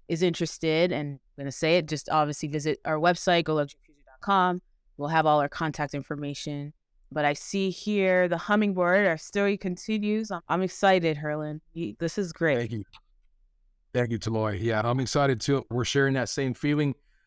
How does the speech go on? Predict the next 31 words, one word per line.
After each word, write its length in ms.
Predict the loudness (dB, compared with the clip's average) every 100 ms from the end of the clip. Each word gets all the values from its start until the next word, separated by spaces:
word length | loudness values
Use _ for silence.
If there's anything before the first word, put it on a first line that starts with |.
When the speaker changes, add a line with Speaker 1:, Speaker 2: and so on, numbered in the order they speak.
| -6
Speaker 2:
And 200 | -2 0
yeah, 140 | 0 0
you 60 |
know, 100 | 0
looking, 280 | -2 -2 -4 -8 -4
thank 160 | -2 0
you 60 |
so 120 | 0 2
much 220 | 0 0
for 120 | -2
the 80 | -2
continued 380 | -2 -2 0 0
support. 360 | -4 -4 -4
You 120 | -2
guys 240 | 0 0 0
are 80 | 0
amazing. 440 | 0 0 0 -2 _ _ _ -4
Again, 280 | 0 2 2
you 100 | 2
guys 340 | 2 2 2
represent 460 | 0 0 0 0 0
not 160 | 0
only 340 | 0 0 0 -2
just 260 | -4 -4 -4
great 220 | 0 2
opportunities 560 | 2 0 -2 0 2 0
with 140 | -2
the, 280 | -2 -2 0
uh, 20 |
the 100 | -2
retail 680 | 0 0 0 0 2 2 -2